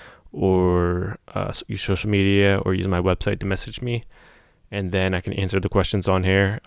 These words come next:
Um, so if there's ever any questions, I can add that in. Uh, questions about anything from self-publishing, uh, pitching, or just writing craft.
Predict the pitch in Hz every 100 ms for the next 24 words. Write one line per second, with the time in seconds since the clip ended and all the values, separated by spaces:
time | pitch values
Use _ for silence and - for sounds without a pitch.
0 | - 101 98 - 98 90 90 98 92 92
1 | 87 87 - 92 90 87 - 92 - 87
2 | 90 87 92 - - - - _ _ -
3 | - 98 - - 104 - 101 87 90 90
4 | - - - 123 98 104 87 90 - 98
5 | 104 98 98 - 101 95 95 95 87 85
6 | 82 - 95 - 90 92 87 85 92 -
7 | - 90 92 92 95 98 - -